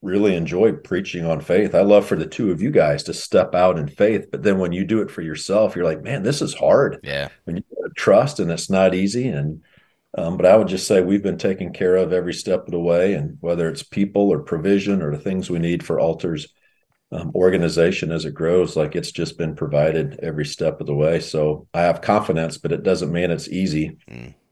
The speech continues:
Speaker 1: Um, and it stretches you. And, you know, I'd probably, if I had to admit, it's like, I'd like to be comfortable more than I like being stretched. But when you're stretched, that's where the good stuff is. So, um,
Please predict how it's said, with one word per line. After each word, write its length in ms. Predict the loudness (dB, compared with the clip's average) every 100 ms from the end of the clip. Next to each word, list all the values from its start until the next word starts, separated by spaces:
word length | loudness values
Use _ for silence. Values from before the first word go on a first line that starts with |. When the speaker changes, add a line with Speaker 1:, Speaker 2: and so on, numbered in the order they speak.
| _ _ -6
Speaker 1:
Um, 360 | -2 0 0
and 100 | 2
it 120 | 0
stretches 600 | -2 -2 4 4 2 -6 -4
you. 280 | -4 -4 -4
And, 340 | -4 -6 -8 _ _ _ _ _ _
you 140 | -6 -4
know, 300 | -4 -8 _ _ -6
I'd 220 | -6 2
probably, 340 | 4 6 4
if 100 | 6
I 60 | 6
had 100 | 6
to 40 | 4
admit, 200 | 2 2
it's 100 | -2
like, 100 | -2
I'd 140 | 2
like 160 | 2 0
to 60 | -4
be 120 | -6
comfortable 460 | 0 0 0 -6 -4
more 220 | -4 -4
than 160 | -2
I 80 | -2
like 300 | 0 0 -2
being 180 | -4 -6
stretched. 560 | -6 2 4 4 2 -6
But 120 | -4
when 120 | -2
you're 100 | -4 -4
stretched, 560 | 2 4 4 2 -12 _ _ _ _ _
that's 180 | -4 2
where 120 | 2
the 40 | 4
good 200 | 2 0
stuff 320 | -2 -6 -4
is. 280 | -8 -8 -14 -14
So, 500 | -4 0 0 -2 -12 _ _ _ _ _ _ -12
um, 640 | -8 -6 -6 -6 -6 -8